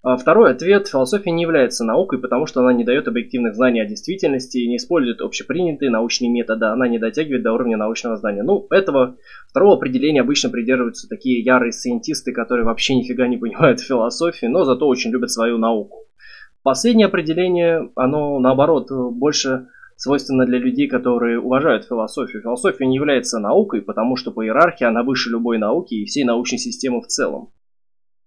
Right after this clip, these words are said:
А, разрешить этот вопрос довольно-таки трудно. Я, очевидно, придерживаюсь к третьей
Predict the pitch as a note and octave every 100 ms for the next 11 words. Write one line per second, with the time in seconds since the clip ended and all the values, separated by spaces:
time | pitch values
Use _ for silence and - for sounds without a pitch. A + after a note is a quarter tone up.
0 | _ _ _ _ _ _ _ - C3 A2+
1 | G#2+ G#2+ E3+ - - G3 - B2+ F3 G3+
2 | G3+ - A#2 A#2+ B2+ - - C#3+ A2+ G2+
3 | B2+ F#3+ - C#3 D#3+ B2 A#2+ A2+ C#3+ C3
4 | A#2+ A#2 - - - D#3 B2 - -